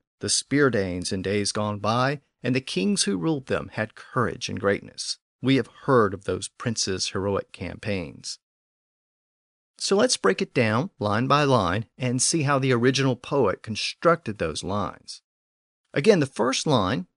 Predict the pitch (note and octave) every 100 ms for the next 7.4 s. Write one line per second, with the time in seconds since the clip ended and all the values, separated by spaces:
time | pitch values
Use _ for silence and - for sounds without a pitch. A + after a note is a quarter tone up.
0 | _ _ A#2+ D3+ D#3+ C3+ C3 A#2+ - -
1 | A2+ A2+ A#2 E3+ F3+ - C#3 A2+ - A#2
2 | B2+ B2 A#2+ - - A#2 - A#2 D#2+ -
3 | - A#2 _ _ _ - G#2+ G#2 A2+ -
4 | _ - - D3 D#3+ - - C#3 C#3+ C3+
5 | _ - B2 C#3 C#3+ B2+ B2+ C3+ B2+ C3
6 | _ _ _ _ C#3 C#3+ C3 D3 D3 C3
7 | B2+ B2 D#2